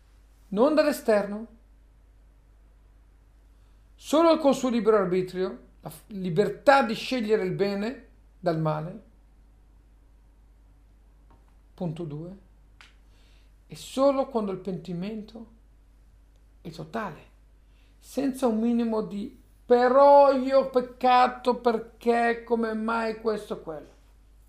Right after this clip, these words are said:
Solo quando non ci sono mai però, non ci sono giustificazioni,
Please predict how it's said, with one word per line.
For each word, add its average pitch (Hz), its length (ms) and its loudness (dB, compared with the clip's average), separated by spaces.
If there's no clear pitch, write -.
Solo 240 380 0
quando 214 240 -4
non 196 120 -6
ci - 80 -14
sono 190 380 -10
mai 175 280 -6
però, 143 380 -12
non 214 160 2
ci - 80 -8
sono 220 180 -2
giustificazioni, 180 1200 -10